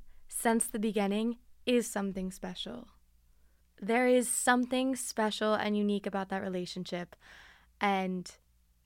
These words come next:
I don't wanna dive into it too much because I wanna think about it a bit more. It's something nuanced, of course, but there is something incredibly special about that,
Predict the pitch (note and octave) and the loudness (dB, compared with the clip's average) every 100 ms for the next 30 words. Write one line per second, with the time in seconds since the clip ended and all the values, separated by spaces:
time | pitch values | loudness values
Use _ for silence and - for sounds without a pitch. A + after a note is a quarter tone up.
0 | _ - G#3+ A3 A3 A#3+ A#3 A3+ G#3+ G3+ | _ 2 2 4 2 4 2 4 2 0
1 | G3+ G3+ - - G3+ G#3+ G#3 G#3 G#3+ G#3 | -4 -10 -16 -12 -4 2 4 4 2 2
2 | A3+ A3 - - A3 B3 C4+ - A#3 - | 0 -2 -4 -2 2 2 2 -2 -4 -2
3 | G#3+ G3+ F3+ - - - _ _ _ _ | 0 0 -4 -8 -10 -14 _ _ _ _
4 | _ _ G3+ G3+ G3 F#3+ - F#3 F#3+ G3+ | _ _ -6 -4 -2 -4 -6 -8 -6 -4
5 | G#3+ A#3+ - G#3+ A#3 A#3 A#3+ B3+ B3+ - | -4 -6 -8 -2 0 0 0 -2 -4 -12
6 | - _ A#3+ - A#3 A3 A#3+ A3 G#3 G3+ | -20 _ -6 0 0 2 2 4 2 2
7 | G#3+ B3 D4+ - - A3 - - G3+ G3+ | 2 0 -2 -6 -6 -8 -8 -4 -2 0
8 | C4+ D4+ - - - _ _ A3 A3+ G#3+ | 0 -4 -6 -10 -18 _ _ -6 0 2
9 | A3 G#3+ - A3 G#3+ A3 G#3 F#3+ - _ | 2 0 0 -2 -2 -2 -2 -6 -14 _
10 | _ _ G#3+ G#3 - - G3+ F#3+ F#3+ - | _ _ -4 -4 -4 -2 -2 -2 -8 -8
11 | G3 - G#3 G#3 G#3+ G#3+ A3+ A#3 B3 | -10 -6 -6 -2 -4 -4 -4 -2 -4